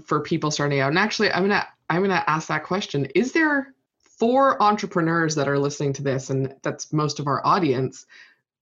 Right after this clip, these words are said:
is there any advice that you would strongly recommend them hear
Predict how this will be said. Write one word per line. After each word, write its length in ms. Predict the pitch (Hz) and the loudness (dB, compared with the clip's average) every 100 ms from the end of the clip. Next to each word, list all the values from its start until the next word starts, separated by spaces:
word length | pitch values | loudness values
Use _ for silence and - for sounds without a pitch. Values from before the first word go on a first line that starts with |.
| _ _ - | _ _ 0
is 240 | 247 262 | 2 2
there 220 | 277 269 196 | 2 2 2
any 260 | 202 202 | 4 4
advice 500 | 175 147 147 151 143 | 2 2 0 0 0
that 220 | 147 139 | -2 -2
you 180 | - 151 | 0 0
would 140 | 139 139 | 0 -2
strongly 1080 | - - 156 151 147 147 147 147 143 139 - _ _ | -6 -4 -2 2 2 2 0 2 0 -2 -6 _ _
recommend 800 | 151 151 147 160 147 143 147 143 | -4 -2 0 0 0 0 0 -2
them 380 | 143 143 143 135 - | -2 0 0 -2 -6
hear 760 | - - 170 143 120 139 143 | -16 -4 0 0 0 -2 -4